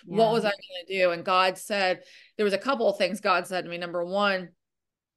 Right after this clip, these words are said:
Speaker 1: he goes, uh, "You think that you are, you know, you pride yourself on the fact that you're not an addict like your family, but your addiction is codependency. And if you don't get out, you're gonna die young like your mom did."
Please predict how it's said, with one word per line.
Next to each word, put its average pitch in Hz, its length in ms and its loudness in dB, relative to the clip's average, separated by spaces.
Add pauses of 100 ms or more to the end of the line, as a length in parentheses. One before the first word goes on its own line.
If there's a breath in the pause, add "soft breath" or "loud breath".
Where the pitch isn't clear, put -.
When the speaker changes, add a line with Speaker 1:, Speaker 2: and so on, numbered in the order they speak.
Speaker 1:
he 202 220 -4
goes, 170 580 -2
uh, 156 340 -4
"You 196 200 -6
think 226 380 -4
that 202 200 -2
you 202 380 0
are, 175 560 0 (1120)
you 247 240 2
know, 208 60 4
you 202 180 -2
pride 254 320 2
yourself 254 280 -2
on 220 120 -2
the 208 80 -6
fact 208 340 -2
that 175 120 -4
you're 202 200 0
not 190 200 0
an 175 100 -4
addict 202 360 2
like 180 160 -6
your 180 80 -6
family, 233 460 -4
but 180 160 -4
your 185 120 -4
addiction 208 360 -6
is 185 140 -10
codependency. 214 760 -4
And 180 80 -4
if 180 140 -10
you 185 100 -2
don't 170 200 -4
get 165 120 -2
out, 190 240 4
you're 185 80 -6
gonna 170 180 -4
die 165 240 -2
young 165 260 -4
like 156 180 -12
your 151 100 -12
mom 156 280 -10
did." - 320 -10